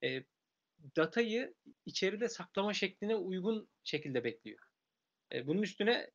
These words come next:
e, bunu sana hızlı verebilmek için yapıyor ama bir yandan da. Hızlı verebilme kavramı ne? İndeks atacak.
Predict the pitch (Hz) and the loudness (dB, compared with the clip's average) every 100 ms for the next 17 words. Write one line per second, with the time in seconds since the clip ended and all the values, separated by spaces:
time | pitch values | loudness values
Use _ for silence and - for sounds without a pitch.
0 | - 139 156 220 - 196 185 196 190 214 | -8 -4 0 2 4 2 2 2 2 8
1 | 202 202 196 196 - 160 120 - 120 117 | 8 8 2 0 0 0 0 -2 -4 -2
2 | 123 117 110 110 107 - _ _ _ 185 | 0 -2 -2 -8 -12 -20 _ _ _ 0
3 | 214 208 185 170 156 139 - _ 143 131 | 4 6 6 4 0 -2 -6 _ 2 2
4 | 123 143 247 - _ - 240 247 - 151 | -2 -4 -6 -8 _ 0 4 4 4 0
5 | 127 110 - | 0 -6 -8